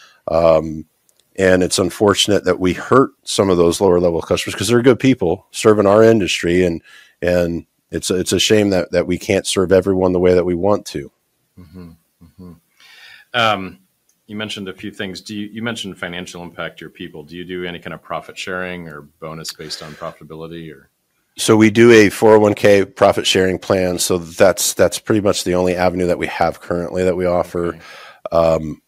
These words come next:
Speaker 1: so if they go in, they can vest in any time after their probationary period, which is sixty days.
Speaker 2: Okay.
Speaker 1: So if they wanna go in, we match up to four percent.
Speaker 2: Mm-hmm.
Speaker 1: Uh, so it's just free money. Um,
Speaker 2: Yep.
Speaker 1: and that's, that's great.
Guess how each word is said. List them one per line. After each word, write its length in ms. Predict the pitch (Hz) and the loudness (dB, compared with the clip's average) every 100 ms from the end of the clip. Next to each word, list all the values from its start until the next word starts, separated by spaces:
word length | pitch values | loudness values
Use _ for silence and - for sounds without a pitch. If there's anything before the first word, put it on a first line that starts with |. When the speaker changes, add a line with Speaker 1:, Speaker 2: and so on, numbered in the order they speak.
| - | -8
Speaker 1:
so 340 | - 92 85 - | 0 0 0 -6
if 180 | 92 - | -2 2
they 140 | 98 | 4
go 220 | 101 95 | 4 2
in, 120 | 98 | 2
they 120 | 95 87 | 2 -2
can 160 | 87 | -2
vest 260 | 92 90 - | 2 2 0
in 120 | 90 | -2
any 200 | 87 90 | -2 -4
time 320 | - 95 87 - | -4 -4 -4 -2
after 400 | 101 113 - 95 | -4 -4 -4 -4
their 140 | 90 | -4
probationary 720 | - 92 82 82 - 87 85 | -2 -2 -2 -2 -2 -4 -4
period, 300 | 80 87 82 | -6 -6 -4
which 140 | 80 - | -6 -6
is 100 | - | -4
sixty 380 | - 78 - 71 | -4 -6 -10 -8
days. 440 | 76 - - - _ - - - | -8 -8 -12 -14 _ -20 -20 -20
Speaker 2:
Okay. 80 | 90 | -14
Speaker 1:
So 460 | - 95 87 80 - _ _ _ | -2 2 2 0 -6 _ _ _
if 60 | - | 0
they 100 | 95 | 2
wanna 220 | 98 92 | 2 2
go 180 | 95 98 | 2 2
in, 200 | 101 85 | 2 0
we 260 | 98 101 | -2 -2
match 400 | 90 90 92 90 90 | 0 0 0 0 0
up 140 | - | 0
to 100 | 82 | -8
four 240 | - 90 82 | -6 -6 -6
percent. 640 | - - - 87 - - - _ - | -8 -6 -4 -4 -6 -18 -20 _ -20
Speaker 2:
Mm-hmm. 280 | 90 87 87 | -18 -12 -2
Speaker 1:
Uh, 260 | 85 85 80 | 2 2 2
so 180 | - 85 | 0 -2
it's 100 | - | -2
just 160 | 95 | -4
free 220 | - 104 98 | -2 0 4
money. 500 | 92 92 98 98 - - | 4 4 2 -2 -8 -2
Um, 420 | 90 90 87 82 | 2 4 4 2
Speaker 2:
Yep. 160 | 92 87 _ _ _ _ _ - | -2 -10 _ _ _ _ _ -4
Speaker 1:
and 500 | 92 87 85 80 78 _ | 0 2 2 0 -8 _
that's, 300 | 104 95 - | -2 0 4
that's 240 | 139 123 | 4 4
great. 340 | - 113 107 | 6 6 6